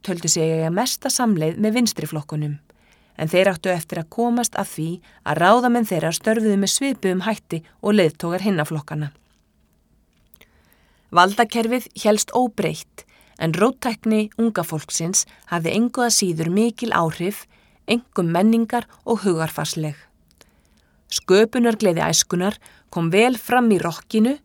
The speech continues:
sem varð tilraunakenndara, og textarnir vitrænni. Dægurmenning fékk aukna viðurkenningu og viðhorf manna til svokallaðrar hámenningar var ekki eins hátíðlegt og áður.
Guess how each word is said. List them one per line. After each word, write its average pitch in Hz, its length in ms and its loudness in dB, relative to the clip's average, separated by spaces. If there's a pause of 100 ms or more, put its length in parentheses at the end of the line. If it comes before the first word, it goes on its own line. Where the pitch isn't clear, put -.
(120)
sem 175 200 -4
varð 165 220 0
tilraunakenndara, 269 920 0 (180)
og - 160 -4
textarnir 202 720 -2
vitrænni. 160 560 -2 (1000)
Dægurmenning 262 800 4
fékk 160 240 -4
aukna 226 400 -2
viðurkenningu 208 800 0 (240)
og 156 160 -2
viðhorf 233 420 2
manna 175 380 0
til 170 160 -6
svokallaðrar 170 880 -4
hámenningar 170 640 2 (400)
var 220 160 6
ekki 247 320 -2
eins 226 220 2
hátíðlegt 160 680 -2
og 190 80 2
áður. 151 400 -2